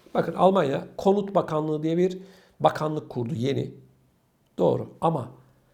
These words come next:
Almanya'nın her yıl en az yüz bin konut yapması gerekiyor.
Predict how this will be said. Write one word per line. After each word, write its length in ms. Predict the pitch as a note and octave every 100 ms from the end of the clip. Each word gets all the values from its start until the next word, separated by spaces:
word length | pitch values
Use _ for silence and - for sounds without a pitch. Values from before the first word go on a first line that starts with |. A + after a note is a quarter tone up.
| _ _ _ _ -
Almanya'nın 920 | C#3 E3+ F#3+ F#3+ D#3+ C3+ D#3 F3 - - _ _
her 520 | _ - - F3+ F#3+
yıl 500 | D#3+ B2 C#3+ E3+ D3+ -
en 200 | - E3+
az 240 | E3+ C#3+ B2
yüz 680 | A#2 A#2 F3 G3+ D#3+ C3+
bin 280 | C#3+ F3 D3+
konut 440 | - C3 D#3 E3 D#3
yapması 480 | - - A#2+ -
gerekiyor. 760 | - - - - - - - _